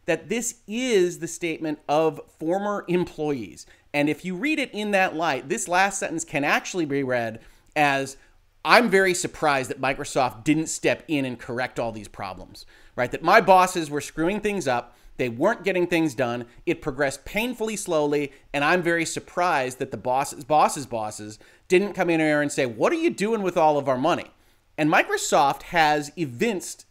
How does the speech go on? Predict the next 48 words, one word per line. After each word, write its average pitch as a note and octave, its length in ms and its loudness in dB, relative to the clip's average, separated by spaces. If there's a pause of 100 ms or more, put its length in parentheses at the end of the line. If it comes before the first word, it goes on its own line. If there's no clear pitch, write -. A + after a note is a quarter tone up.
a D3 80 -4
certain F#3+ 400 -6
desire, A#2 420 -4
particularly D3 360 -12
Phil C#3+ 200 -6
Spencer, C#3 480 -6 (280)
to F3 100 -10
take D#3 260 -4
a F3 60 0
hands-off C#3+ 520 -2
approach A2+ 520 -8
to B2 80 -14
development G#2+ 580 -10
of G2+ 160 -12
these G2+ 220 -12
video G2 260 -12
games. C#2+ 300 -20
And B2+ 260 -6
some D#3 260 -4
of A3 120 -8
that E3+ 220 0
has A2+ 220 -6
worked, G2+ 380 -10 (320)
and G#2+ 100 -14
we'll G#2+ 80 -10
talk G#2+ 220 -6
about G2+ 220 -8
those, C3+ 200 -6
and C#3+ 160 -2
some F#3+ 280 0
of B3+ 160 0
that F#3 240 2
has D3 340 0
not. C3 400 -4 (460)
And A#2 100 -6
the A#2+ 60 -4
big A3+ 260 2
issue, A2+ 540 -4 (180)
if - 80 -16
you B2+ 60 -4
wanna C3+ 120 -4
skip - 300 -6
to - 60 -8
the C3+ 120 -2
end C3+ 140 -2
of A#2+ 60 -6
this A2+ 120 -10
video, A2+ 400 -6